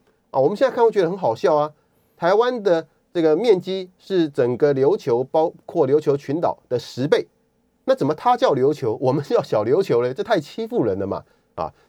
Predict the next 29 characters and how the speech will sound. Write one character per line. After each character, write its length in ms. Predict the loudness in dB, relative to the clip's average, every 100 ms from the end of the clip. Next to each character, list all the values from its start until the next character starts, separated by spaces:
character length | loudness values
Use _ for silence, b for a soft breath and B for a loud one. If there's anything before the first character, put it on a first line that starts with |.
| -4
那 100 | 0
这 120 | 2
是 60 |
为 140 | 2 2
什 100 | 2
么 100 | 0
呢？ 120 | 0
这 120 | 0
是 80 | -2
因 80 | 0
为 120 | 0
啊， 120 | 0 -2
在 200 | -2 0
大 80 | 0
概 120 | 0
元 200 | 2 0
朝、 160 | 0 -2
明 160 | 0
朝 160 | -2 -2
的 100 | -2
时 160 | -6
候， 200 | -2 -2 -4 b b _ 0
琉 260 | 2 4
球 300 | 2 0 0
它 180 | -2 -4
就 160 | -2 -2
已 60 |
经 180 | -2 -4
有， 220 | -2 -2